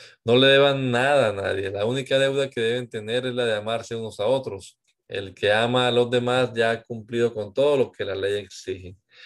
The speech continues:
En la ley hay mandatos como estos: no sean infieles en su matrimonio, no maten, no roben, no dejen,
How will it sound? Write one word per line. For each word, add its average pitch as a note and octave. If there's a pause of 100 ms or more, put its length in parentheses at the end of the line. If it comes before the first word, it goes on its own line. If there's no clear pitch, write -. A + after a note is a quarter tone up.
(240)
En C3
la C3
ley D#3
hay E3+
mandatos D3+
como A2
estos: -
no B2+
sean C#3+
infieles B2+
en A2
su -
matrimonio, G#2+
no A#2
maten, A#2
no A2
roben, A#2
no A#2
dejen, C3